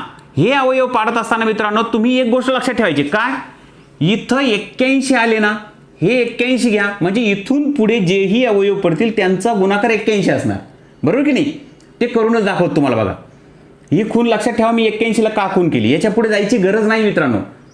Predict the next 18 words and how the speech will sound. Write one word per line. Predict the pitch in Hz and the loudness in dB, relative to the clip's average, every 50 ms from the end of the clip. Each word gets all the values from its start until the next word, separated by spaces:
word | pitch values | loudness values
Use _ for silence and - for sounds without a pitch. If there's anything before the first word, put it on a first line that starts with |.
| - - - | -16 -6 -4
परंतु | 190 214 233 226 - - | -2 -2 0 -2 -2 -2
तरीसुद्धा | 220 208 226 214 240 208 196 233 | -2 -2 0 0 0 0 2 2
मी | 233 226 240 | 0 0 0
तुम्हाला | 233 226 233 226 | 0 0 0 0
सांगून | 220 214 196 190 196 208 196 | 0 0 0 2 2 2 0
ठेवतो. | 175 139 113 127 | 0 0 0 0
बघा, | 151 147 127 98 - - - - - - | 0 0 0 -2 -4 -8 -12 -10 -6 -4
एक्क्याऐंशीला | 151 170 - - 233 233 - 247 233 226 226 - | -4 -2 -2 -2 -2 0 0 0 0 0 0 0
तीनने | 233 233 233 240 | 0 2 2 2
भाग | 220 226 220 | 2 0 0
जाईल, | 208 214 226 226 226 - - - - - - - - - - - - - - | 0 0 0 -2 -4 -8 -14 -20 -20 -20 -20 -20 -20 -20 -20 -20 -20 -6 -2
तीन | - 208 214 226 233 240 240 226 190 156 | 0 0 2 2 2 2 2 2 2 2
दुने | 151 185 208 214 240 262 277 254 | 2 2 2 2 0 0 0 -2
सहा, | - - 214 190 160 156 160 165 185 208 185 175 160 156 | -2 -2 -2 0 0 2 2 2 0 0 0 -2 0 0
दोन | 185 202 233 254 262 247 | 2 2 2 2 2 2
उरले, | 214 185 170 175 202 214 208 - - | 0 2 2 2 0 0 -2 -4 -2
तीना | 202 202 202 208 220 226 226 220 | 0 0 2 2 0 0 -2 -2
साते | - - 196 170 156 151 - 196 | -2 -2 -2 -2 -2 -2 -2 -2